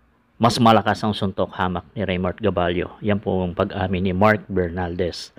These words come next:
Ngayon, pagdating naman kay, ah, ah, Duno, sinabi niya na kung sa experience, syempre, walang duda,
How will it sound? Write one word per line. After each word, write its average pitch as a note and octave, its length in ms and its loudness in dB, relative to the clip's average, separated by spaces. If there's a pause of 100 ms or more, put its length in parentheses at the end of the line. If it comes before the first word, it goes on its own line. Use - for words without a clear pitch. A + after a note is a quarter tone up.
(600)
Ngayon, C3+ 400 4 (400)
pagdating A2+ 400 0
naman D3 200 4
kay, C#3 320 6
ah, C3 440 4 (1200)
ah, A2+ 340 6
Duno, C#3+ 640 4
sinabi A#2+ 480 2
niya A2+ 100 2
na A2 160 0 (540)
kung A2+ 320 2
sa - 80 0
experience, C3+ 640 2
syempre, A#2 340 2
walang A#2+ 300 4
duda, G#2 480 0